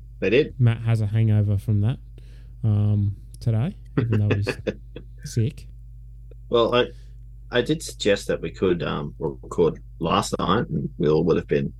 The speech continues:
Speaker 1: you know, it would have been early record, or would have done early. But no, it's got no, no takers on that one.
Speaker 2: No, no, I, uh,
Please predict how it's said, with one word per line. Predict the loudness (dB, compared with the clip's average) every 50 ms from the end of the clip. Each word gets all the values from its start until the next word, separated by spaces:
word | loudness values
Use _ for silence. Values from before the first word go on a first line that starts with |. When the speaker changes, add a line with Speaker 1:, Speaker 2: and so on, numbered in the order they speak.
| -16 -18 -16 -8 -4
Speaker 1:
you | -2
know, | -2 0
it | 2
would | 0 2
have | 2 2 2
been | 4 4
early | 4 4 4
record, | 2 0 0 2 4 6 6 6 4 2 0
or | 0 0
would | -2 -2 -2 -4
have | -6 -6 -6 -8 -8
done | -6 -4 -4 -4 -4 -2 0
early. | 2 4 4 4 4 2 -2 -8 -16 -18 -18 -18 -18 -14 -6
But | -4 -4 -4 -4 -8
no, | -8 -6 -4
it's | -4 -6 -2
got | -2 -2 0 2
no, | 4 4 6 6 4 2
no | 2 2 0 0
takers | 2 2 0 0 0 -2 -6 -6
on | -8 -10
that | -10 -10 -8
one. | -10 -10 -10 -12 -14 -16 -18 -18 -18 -16 -16 -16 -16 -16 -18 -18 -18 -18 -18 -18 -18 -18 -18 -18 -18 -18 -18 -18 -18 -10 -2
Speaker 2:
No, | 2 4 6 6 6 6 4 0 -2 -6 -10 -16 -18 -16 -16 -16 -16 -16 -16 -16 -16 -18 -18 -18 -10 -2
no, | 0 2 2 2 0 -2 -4 -2
I, | -2 -2 -2 -2 -2 -2 -2 -2 -4 -4 -6 -8 -12 -12 -4 -4
uh, | -2